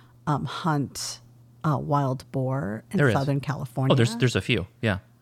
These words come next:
Speaker 1: But if you don't end up hunting one, they will bring one out for you. <laughs>
Speaker 2: On a leash?
Speaker 1: That's, <laughs> now you make shoots up. <laughs> And I feel
Speaker 2: Attached to a
Speaker 1: like
Speaker 2: Tesla?
Speaker 1: that's a little, <laughs> that's a little cheating.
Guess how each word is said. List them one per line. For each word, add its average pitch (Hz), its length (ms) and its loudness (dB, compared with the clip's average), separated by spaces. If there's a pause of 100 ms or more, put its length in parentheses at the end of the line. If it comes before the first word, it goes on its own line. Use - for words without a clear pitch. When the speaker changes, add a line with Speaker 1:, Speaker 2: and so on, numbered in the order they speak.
(340)
Speaker 1:
But 170 480 2
if 180 220 2
you 196 140 4
don't 190 320 2
end 170 220 2
up 147 100 -2
hunting 180 480 2
one, 139 180 2
they 147 100 0
will 147 220 -2
bring 175 320 0
one 139 140 -2
out 147 240 -6
for - 240 -12
you. 147 160 -10 (220)
<laughs> - 220 -18
Speaker 2:
On 117 140 8
a 95 80 4
leash? 95 220 4 (440)
Speaker 1:
That's, - 300 0 (400)
<laughs> - 540 -4
now 196 160 8
you 196 160 8
make 208 180 4
shoots - 340 4
up. - 300 4
<laughs> 240 60 0 (760)
And 262 100 6
I 269 60 10
feel 120 100 10
Speaker 2:
Attached 104 120 4
to - 60 8
a - 40 8
Speaker 1:
like 98 100 6
Speaker 2:
Tesla? 110 500 4 (220)
Speaker 1:
that's 226 220 4
a 285 40 4
little, 160 260 0
<laughs> - 240 -2
that's - 200 -4
a 202 60 -4
little 165 220 -2
cheating. 202 460 4